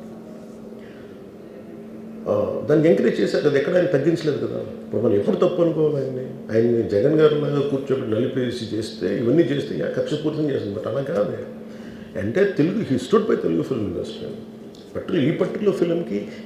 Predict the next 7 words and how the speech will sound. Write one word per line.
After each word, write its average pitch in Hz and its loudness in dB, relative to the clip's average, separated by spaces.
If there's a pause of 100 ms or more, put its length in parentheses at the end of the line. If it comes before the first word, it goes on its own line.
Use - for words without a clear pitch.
he 113 2
gave 110 4
benefit 160 0 (140)
shows, 76 0 (680)
డబ్బులు 151 4
ఇచ్చారు 143 0
దానికి, 127 -2